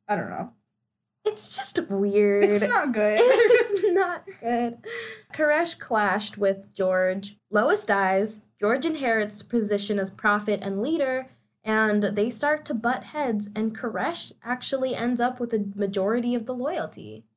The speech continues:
Speaker 1: Dang,
Speaker 2: Yeah,
Speaker 1: power
Speaker 2: people,
Speaker 1: moves.
Speaker 2: people really liked him 'cause he, his band would, like, play for them. He would sing songs to everyone. The, the youth really liked him
Speaker 1: I was
Speaker 2: 'cause he
Speaker 1: gonna
Speaker 2: was,
Speaker 1: say,
Speaker 2: he was
Speaker 1: yeah.
Speaker 2: young, but he was still, like,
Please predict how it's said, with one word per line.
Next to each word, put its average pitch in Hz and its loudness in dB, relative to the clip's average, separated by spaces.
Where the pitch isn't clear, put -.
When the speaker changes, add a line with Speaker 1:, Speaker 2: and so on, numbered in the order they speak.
Speaker 1:
Dang, 220 -4
Speaker 2:
Yeah, 196 2
Speaker 1:
power 202 0
Speaker 2:
people, 190 2
Speaker 1:
moves. 170 -2
Speaker 2:
people 349 2
really 220 4
liked 180 -2
him 190 -2
'cause 214 -4
he, 240 0
his 226 0
band 220 0
would, 214 0
like, 190 -2
play 277 0
for 269 -4
them. 240 0
He 233 0
would 214 2
sing 247 -2
songs 233 -2
to 226 -6
everyone. 208 0
The, 196 2
the 208 2
youth 208 0
really 214 2
liked 202 -2
him 226 0
Speaker 1:
I 220 0
was 196 0
Speaker 2:
'cause - -6
he 196 0
Speaker 1:
gonna 233 2
Speaker 2:
was, 226 2
Speaker 1:
say, - -14
Speaker 2:
he 277 -2
was 262 0
Speaker 1:
yeah. 254 2
Speaker 2:
young, 285 2
but 226 0
he 240 0
was 233 0
still, 226 -2
like, 196 -4